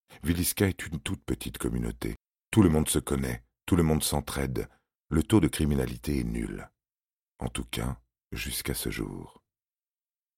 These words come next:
Le marshal du comté enfonce la porte et tombe immédiatement sur les premiers corps. Quelques minutes plus tard, il ressort de la maison, horrifié, et se précipite à la ville voisine chercher du renfort. De toute sa carrière,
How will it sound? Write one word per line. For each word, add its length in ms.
Le 120
marshal 400
du 100
comté 320
enfonce 380
la 80
porte 500
et 80
tombe 240
immédiatement 640
sur 160
les 80
premiers 320
corps. 500
Quelques 280
minutes 280
plus 160
tard, 320
il 80
ressort 320
de 100
la 100
maison, 360
horrifié, 640
et 80
se 140
précipite 580
à 40
la 60
ville 200
voisine 420
chercher 300
du 100
renfort. 640
De 160
toute 320
sa 120
carrière, 680